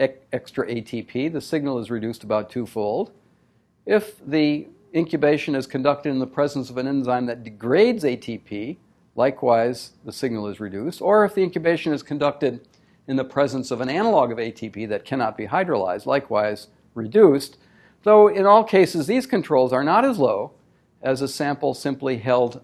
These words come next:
on ice. So, in summary then, this reaction suggested,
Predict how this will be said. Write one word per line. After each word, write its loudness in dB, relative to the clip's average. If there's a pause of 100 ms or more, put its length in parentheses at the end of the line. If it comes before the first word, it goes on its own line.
on -6
ice. -8 (440)
So, 6 (220)
in -4
summary 8
then, 4 (180)
this 2
reaction 2
suggested, -2